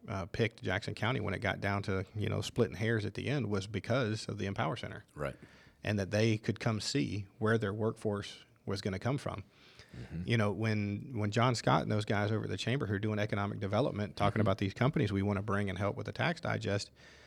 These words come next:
Speaker 1: they come over here. They,
Speaker 2: Right.
Speaker 1: they bring the people here. "Well, let me show you where your workforce is coming from." And you got two thousand students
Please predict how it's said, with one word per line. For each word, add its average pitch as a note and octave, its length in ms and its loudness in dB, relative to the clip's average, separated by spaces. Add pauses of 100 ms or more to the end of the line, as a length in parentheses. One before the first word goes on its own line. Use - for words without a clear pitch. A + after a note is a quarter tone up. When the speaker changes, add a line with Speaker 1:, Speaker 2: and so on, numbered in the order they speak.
(420)
Speaker 1:
they C3 120 4
come G#3+ 160 2
over A#2+ 180 4
here. D3 340 0 (680)
They, - 100 2
Speaker 2:
Right. C#3+ 80 4
Speaker 1:
they C#3 100 6
bring D#3+ 280 2
the D3 80 0
people A#2+ 240 4
here. C3 260 4
"Well, A2+ 140 0
let F3 100 2
me G#3+ 80 2
show F#3+ 200 2
you G3 120 2
where A2 120 2
your G2 100 0
workforce G2+ 400 -4
is G2 80 -8
coming G#2 240 -2
from." F#2+ 180 -4
And F#2+ 80 0
you D#3 80 0
got - 220 -6
two F3 140 2
thousand D#3 380 2
students F3 520 0